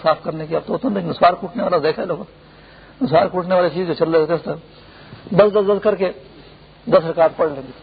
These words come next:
جن میں سے کیا دیکھنے والے آدمی کو اندازہ ہوگا کہ ایک رکعت بھی قبول نہیں۔ تو خیر، وہ ہمیں اندازہ ہوا کہ اگر ہم نہیں، تو جو اہل علم ہوتے تھے ان کو میں سمجھا تھا کہ اے اللہ کے بندے، تو بتا، اگر دس رکعت تو نسوار کوٹنے والی مشین کی طرح نہ پڑھتا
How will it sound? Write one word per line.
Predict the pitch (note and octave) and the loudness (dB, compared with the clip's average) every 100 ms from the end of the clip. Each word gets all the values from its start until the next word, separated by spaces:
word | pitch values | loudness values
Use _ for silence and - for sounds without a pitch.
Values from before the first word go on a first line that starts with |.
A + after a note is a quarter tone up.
| - - B3 | -20 -10 -6
جن | E3+ | -2
میں | E3 | 0
سے | E3+ | 0
کیا | D#3 D#3+ D3+ | 0 0 2
دیکھنے | D#3 D3 | 0 2
والے | E3 D3+ | 4 4
آدمی | D3+ D#3 | 2 -4
کو | |
اندازہ | C#3+ D3 E3 | 0 2 2
ہوگا | D#3 D#3+ - - - | 0 -2 -6 -20 0
کہ | A#3+ | 4
ایک | A3 | 4
رکعت | D#3+ D3 C#3+ | 4 2 0
بھی | B2+ | -4
قبول | D3 C3 C3 | -6 -6 -6
نہیں۔ | C3 G#2+ - - - - - - - - - - - - - - - - - - - - - - - - | -8 -12 -18 -20 -20 -20 -20 -20 -20 -20 -20 -20 -20 -20 -20 -20 -20 -20 -20 -20 -20 -20 -20 -20 -14 -6
تو | |
خیر، | C4 F#3+ G#3 | 2 4 4
وہ | G3+ G3+ | 4 2
ہمیں | F#3+ | 0
اندازہ | F#3+ F#3 F#3+ | 0 0 2
ہوا | G3 G3 | 2 0
کہ | E3 | 0
اگر | E3+ | -2
ہم | D#3+ | -2
نہیں، | E3 F#3+ F3+ - - - - - - - - | -4 -10 -14 -20 -20 -20 -20 -20 -20 -20 -6
تو | - C4 F#3 G3 | 0 0 0 -4
جو | D#3+ F#3+ | 2 4
اہل | G3 F3 D3+ | 4 2 0
علم | F3 G#3+ | 0 2
ہوتے | G#3+ | 0
تھے | G#3 | 0
ان | G#3 | -2
کو | G3 | -2
میں | F3+ | -4
سمجھا | E3 D3+ D3+ | -2 2 2
تھا | F3+ | 0
کہ | E3+ F3+ | -4 2
اے | G3 | 2
اللہ | D#3 D3 | 2 0
کے | C#3+ | -2
بندے، | C3+ C3 C3+ | -4 -6 -6
تو | - C#3+ | -4 -2
بتا، | D3 C3 C3 A#2+ - - - - - - - - - - - - - - - - - | -2 -2 -4 -6 -20 -20 -20 -20 -20 -20 -20 -20 -20 -20 -20 -20 -20 -20 -20 -12 0
اگر | D3 C#3+ | 2 2
دس | A#2+ G3 | 4 2
رکعت | F#3 F3 E3+ F3+ F3 | 0 0 2 2 0
تو | G3+ F3+ | -6 -6
نسوار | D3+ - E3 E3+ | -6 0 2 2
کوٹنے | F3 D#3 E3 | -2 -6 -4
والی | D3+ D#3+ | -2 -2
مشین | D3 - D#3+ | -6 -6 -6
کی | C#3 | -6
طرح | C#3 C3+ | -4 -2
نہ | D3 | -2
پڑھتا | E3 B2 - | 0 -2 -2